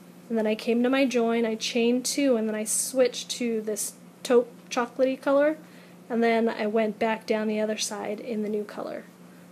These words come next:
So that's kind of a neat two-tone, um, necklace that this became. Another option, hold two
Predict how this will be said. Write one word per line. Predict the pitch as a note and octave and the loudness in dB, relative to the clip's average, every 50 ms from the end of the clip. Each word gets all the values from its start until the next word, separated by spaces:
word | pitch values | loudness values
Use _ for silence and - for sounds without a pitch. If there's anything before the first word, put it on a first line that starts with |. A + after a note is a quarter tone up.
| - | -16
So | - - | -12 -10
that's | A3 G#3+ | -10 -10
kind | - - A3+ G#3+ | -8 -6 -6 -6
of | G#3 | -4
a | G#3+ G#3 | -4 -4
neat | A3 A3 A3 A3 G3+ - - | -2 0 -2 -2 -4 -6 -8
two-tone, | - - A3+ A3 - - A3 G#3 G#3 G#3 G#3 G#3 G#3+ A3 G#3+ - - - - - - - - - | -10 -8 -8 -6 -6 -6 -8 -6 -6 -6 -6 -6 -6 -8 -8 -10 -14 -20 -20 -20 -20 -20 -16 -12
um, | - G3+ G#3 G#3 - A#3+ A3+ G#3+ G#3+ | -10 -8 -6 -6 -6 -6 -6 -4 -2
necklace | A3 A3+ A3 - - - A3 A3 G#3+ - - - - - - - - - - - - - - - - | -2 -2 -4 -4 -6 -6 -4 -4 -4 -4 -4 -6 -6 -8 -12 -20 -20 -20 -20 -20 -20 -20 -16 -10 -8
that | A3+ A#3 - | -8 -6 -6
this | - G#3 G3+ - | -6 -8 -8 -8
became. | - - A3 - - G#3+ G3+ G#3 A3 B3+ C#4 - - - - - - - - - - - - - - - - - | -10 -10 -12 -10 -10 -10 -8 -6 -6 -6 -6 -8 -10 -20 -20 -20 -20 -20 -20 -20 -20 -20 -20 -20 -20 -14 -6 -2
Another | A3+ A3+ A#3 A#3 A3+ A3+ A#3 A#3 A#3 A#3 - - - | 0 2 4 4 4 6 6 6 6 4 2 0 -2
option, | A#3 A#3+ A#3 - - - C#4+ C#4 C#4+ D4+ D#4+ E4 D#4+ - - - - - - - - - - - - - - - | 0 0 0 0 2 4 4 4 4 2 0 -4 -6 -10 -18 -20 -20 -20 -20 -20 -20 -20 -20 -20 -20 -20 -20 -4
hold | - - C#4+ D4 C#4+ C#4+ - | 2 6 6 6 6 2 -2
two | - - - D4 D4 D4 D4 D4 D4 C#4+ C#4+ D4 D4 C#4+ | -6 -4 0 2 2 4 4 2 2 0 0 -2 -2 -4